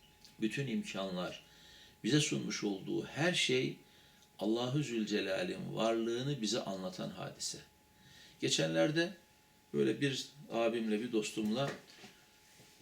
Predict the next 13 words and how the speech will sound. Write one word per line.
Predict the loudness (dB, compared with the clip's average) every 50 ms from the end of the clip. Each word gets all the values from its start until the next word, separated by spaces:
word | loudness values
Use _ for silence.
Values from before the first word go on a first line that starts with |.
| -20 -20 -20 -6
kuş | 0 2 4 4 4 2
yumurtaları | -2 -2 -2 -2 -2 0 0 2 2 2 2
üzerine | 0 2 4 4 6 6 6 4 2 0
bakıyorduk | -2 -4 -6 -6 -4 -4 -4 -4 -6 -8 -6 -4
böyle. | -2 -2 -2 -2 -4 -6 -8 -10 -16 -20 -20 -20 -20 -20 _ _ _ -20 -20 -10 -6
Böyle | -4 -4 -4 -2 -4
bakarken | -4 -6 -4 -6 -6 -6 -6 -6 -6 -6 -6 -8 -12 -20 _ _ _ _ _ _ _ -12
hani | -6 -2 -2 0 -2
bu | -2
flamingo | -4 -2 0 0 2 2 2 2 2 2 2 0
kuşları | -2 -4 -4 0 0 0 2 2 0
var | 0 -2
ya, | -4 -6 -8